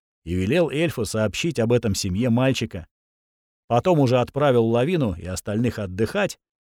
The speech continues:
а сам пошёл в здание администрации. Хотел забрать планшет, чтобы почитать перед сном. Но меня ждал неприятный сюрприз, о наличии которого я совсем забыл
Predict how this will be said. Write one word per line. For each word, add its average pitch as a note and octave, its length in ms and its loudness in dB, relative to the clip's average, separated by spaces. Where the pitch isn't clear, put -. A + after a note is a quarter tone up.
а D#2+ 100 -10
сам D3+ 260 -2
пошёл B2 320 -2
в G2+ 60 -6
здание B2 360 2
администрации. A2 840 0
Хотел D#3+ 340 2
забрать D#3 400 2
планшет, D#3+ 600 0
чтобы G2+ 300 -2
почитать G#2+ 440 0
перед A2 240 0
сном. D3 320 -2
Но D3+ 240 0
меня F3 340 4
ждал C#3+ 320 4
неприятный C3 640 4
сюрприз, C#3+ 600 0
о F#2+ 120 -4
наличии A2 380 2
которого A#2 440 4
я G#2 160 0
совсем C#3+ 500 -4
забыл C3 480 0